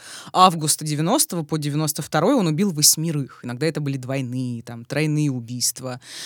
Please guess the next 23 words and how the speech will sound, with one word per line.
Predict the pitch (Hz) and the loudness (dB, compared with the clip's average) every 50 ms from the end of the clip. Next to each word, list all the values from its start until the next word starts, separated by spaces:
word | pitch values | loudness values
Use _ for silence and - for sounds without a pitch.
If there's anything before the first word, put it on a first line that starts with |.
| - - 247 196 - | -12 -12 -14 -10 -2
И | 190 196 | 0 2
расчлененные | 190 185 180 - - - 196 196 196 196 190 180 170 160 | 2 4 2 2 2 2 2 4 4 4 6 4 4 4
тела | - - 170 175 220 320 | 2 2 4 6 6 6
вот | 294 226 165 - | 4 2 -2 0
тогда | - 165 151 151 156 170 151 139 135 131 - - | 0 0 0 2 2 2 2 2 2 0 -4 -6
находили | - 151 156 151 147 165 165 160 165 247 277 269 | -4 -2 -2 -2 0 0 0 2 2 2 2 2
в | - - | 0 0
треугольнике | 160 165 160 156 160 190 208 202 190 175 147 - 160 151 | 0 0 0 2 4 4 4 4 4 2 0 -2 -2 0
Звенигород, | 143 139 139 156 175 247 285 226 262 269 277 277 - - - _ | 0 0 2 2 4 4 6 6 6 4 4 2 0 -8 -14 _
село | - - - 170 160 156 | 2 2 2 2 2 0
Успенское, | 151 147 - - 202 226 262 - - - 190 170 | 0 0 0 0 0 0 0 0 0 0 -2 -2
Горки | 151 143 170 180 175 - - | -2 0 -2 -2 -2 -4 -6
десять. | 170 156 160 147 127 - - - - - | -4 0 0 2 2 2 0 -2 -8 -10
И, | - | -2
кстати, | - - - 160 160 156 - | -2 0 2 2 2 2 2
вот, | 143 143 151 147 - - - | 0 0 -6 -6 -8 -14 -8
э, | - 143 | -6 -4
в | 135 | -2
этих | 156 147 - 147 - | -2 -2 -2 -4 -2
преступлениях | - 156 - - 156 143 160 196 277 330 302 226 180 - | -4 -4 -2 -4 -4 -2 0 0 2 2 2 0 0 -2
подозревали | - 160 160 143 151 147 147 185 214 214 | -2 -2 -2 0 0 2 2 4 2 2
Чикатило. | - - - 151 - 165 156 - - 240 208 160 143 131 - - | 2 0 0 0 0 -2 2 2 2 2 2 -2 -2 -6 -6 -6
Его | 135 135 151 147 156 170 185 185 185 170 | -4 -4 -2 0 2 4 6 6 6 4